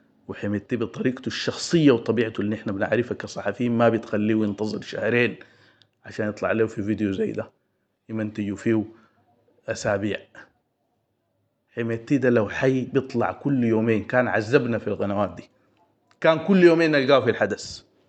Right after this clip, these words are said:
من أي حتة. مش قال لنا تعضوا الشجرة، من شجرة لشجرة كان شهرين يتكلم هسه عشرين مرة. قاعدين لكم شهرين تمنتجوا لكم في،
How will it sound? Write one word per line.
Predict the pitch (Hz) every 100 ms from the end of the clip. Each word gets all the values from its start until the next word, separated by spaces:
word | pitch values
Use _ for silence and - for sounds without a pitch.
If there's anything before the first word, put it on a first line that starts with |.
| _ _ _ _ _
من | 165 196
أي | 208 202 160
حتة. | 127 - - - _ _ _ 123
مش |
قال | 135 156
لنا | 160 156
تعضوا | 131 135 123
الشجرة، | 127 165 165 175 208 - - -
من | 143 151
شجرة | 143 185 170 151
لشجرة | 127 123 151 139 123
كان | 120 131
شهرين | 117 123 123 139 123 - -
يتكلم | 120 - 135 120
هسه | 117 117 117 - - -
عشرين | 120 127 131 117
مرة. | 101 - - - _ _ _ _ _ _ -
قاعدين | 110 101 113 120
لكم | 117 117 95
شهرين | - 104 110 117 107 -
تمنتجوا | 101 98 98 98 107
لكم | 117 110 98
في، | -